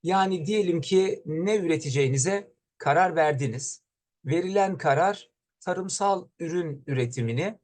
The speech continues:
arttırmak olsun veya konut üretimini arttırmak olsun veya tekstil üretimini, tekstil ürünleri üretimini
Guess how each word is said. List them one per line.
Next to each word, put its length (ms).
arttırmak 540
olsun 360
veya 400
konut 320
üretimini 600
arttırmak 540
olsun 420
veya 420
tekstil 520
üretimini, 480
tekstil 400
ürünleri 480
üretimini 580